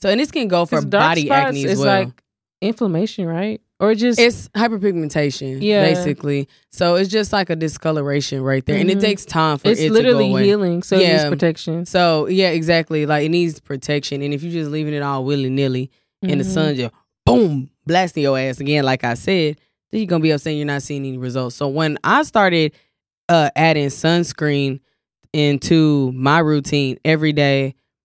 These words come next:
Speaker 1: I wanna say at the beginning of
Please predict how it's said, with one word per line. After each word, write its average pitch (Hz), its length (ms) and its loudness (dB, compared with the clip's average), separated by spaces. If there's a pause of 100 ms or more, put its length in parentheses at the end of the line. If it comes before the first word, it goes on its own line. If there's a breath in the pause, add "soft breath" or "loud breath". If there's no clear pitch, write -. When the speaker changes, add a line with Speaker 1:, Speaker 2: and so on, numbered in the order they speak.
(360)
Speaker 1:
I 143 160 2
wanna 180 300 2
say 143 1000 0 (720)
at 143 160 -2
the 139 100 -4
beginning 147 920 -4 (120)
of 120 540 -4